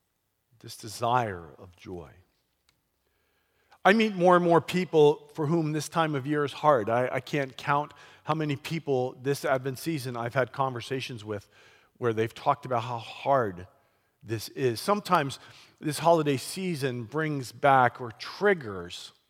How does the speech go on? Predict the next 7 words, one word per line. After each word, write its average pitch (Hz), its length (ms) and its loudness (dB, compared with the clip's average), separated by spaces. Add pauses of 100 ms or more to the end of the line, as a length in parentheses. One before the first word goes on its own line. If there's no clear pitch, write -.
(760)
painful 165 580 -4
memories. 107 640 -8 (1800)
Sometimes 170 580 0 (220)
childhood 151 580 0
traumas. 127 640 -4 (2500)
Uh, 165 240 -2
sometimes 175 720 2